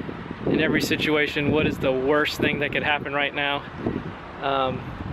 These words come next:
that said, I think the worst thing that could happen right now would be, be, be under the vehicle somehow,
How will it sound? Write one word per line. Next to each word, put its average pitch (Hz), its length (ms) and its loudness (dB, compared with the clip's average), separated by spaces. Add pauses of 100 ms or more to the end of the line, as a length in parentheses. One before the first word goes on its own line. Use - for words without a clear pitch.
(140)
that 160 220 2
said, 170 440 4
I 147 180 0
think 151 280 0 (500)
the 151 100 0
worst 170 340 4
thing 175 160 2
that 160 100 0
could 151 140 2
happen 160 320 0
right 147 200 -2
now 147 160 0
would 139 220 0
be, 156 280 0
be, 147 340 0
be - 280 0 (120)
under 185 240 2
the 165 100 2
vehicle 151 560 2 (220)
somehow, 151 600 2